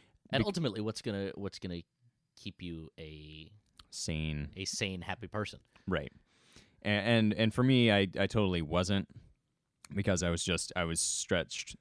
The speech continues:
Speaker 2: so thin. And I think we've already talked about this, but
Speaker 1: Yeah, for sure.
Speaker 2: uh, yeah,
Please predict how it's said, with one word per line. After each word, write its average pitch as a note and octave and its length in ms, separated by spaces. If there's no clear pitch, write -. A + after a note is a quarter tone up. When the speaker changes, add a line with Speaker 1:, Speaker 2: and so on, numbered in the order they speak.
Speaker 2:
so G2 300
thin. D#2 280
And D#2+ 300
I E2+ 60
think - 360
we've D#2 240
already D2+ 200
talked D2+ 220
about C#2+ 200
this, D2+ 240
but D#2+ 240
Speaker 1:
Yeah, D#2 220
for - 140
sure. - 180
Speaker 2:
uh, E2+ 320
yeah, G#2 220